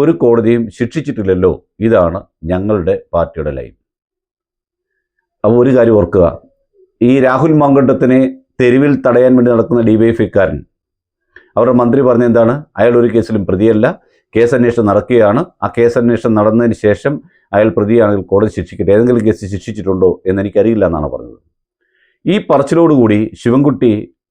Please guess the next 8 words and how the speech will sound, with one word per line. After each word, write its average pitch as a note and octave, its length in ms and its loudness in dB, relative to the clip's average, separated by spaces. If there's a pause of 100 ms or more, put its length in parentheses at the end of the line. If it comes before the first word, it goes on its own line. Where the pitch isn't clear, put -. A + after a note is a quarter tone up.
(360)
ശരിക്കും B2+ 440 0
ഒരു A#2 100 2
അടി A2+ 160 2
കൊടുത്തിരിക്കുന്നത് G2+ 540 -2
പിണറായി G2+ 300 2
വിജയൻ്റെ F#2 300 -4
കൗളിലാണ്. D#2+ 380 -4 (760)
കാരണം D2+ 360 -2